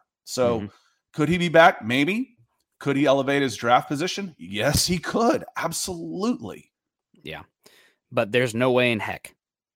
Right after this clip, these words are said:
Speaker 2: that you can come away this offseason with him being listed as number one on the depth chart for the quarterback position for twenty twenty-two. If you did that, is a failure of the offseason. You just can't do that. Um, y-,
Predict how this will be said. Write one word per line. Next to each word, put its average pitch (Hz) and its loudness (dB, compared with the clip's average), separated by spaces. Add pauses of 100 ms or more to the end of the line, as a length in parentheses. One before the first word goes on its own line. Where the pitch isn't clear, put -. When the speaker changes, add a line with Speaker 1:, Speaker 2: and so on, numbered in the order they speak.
(260)
Speaker 2:
that 120 0
you 113 -4
can 110 -6
come 117 -6
away 101 -2
this 92 -8
offseason 90 -6
with 85 -12
him 98 -8
being 92 -6
listed 95 -6
as 82 -6
number 117 0
one 98 0 (380)
on 113 -4
the 101 -4
depth 92 -4
chart 85 -6
for - -18
the 101 -6
quarterback 87 -6
position 90 -12
for 85 -10
twenty 92 -8
twenty-two. 82 -14 (120)
If 113 -8
you 117 0
did 151 6
that, 135 6 (680)
is 110 -8
a 104 -8
failure 82 -6
of 90 -16
the 85 -6
offseason. 82 -10 (100)
You 101 -4
just 98 -4
can't 110 -4
do 80 -10
that. - -14 (320)
Um, 90 0
y-, 113 -14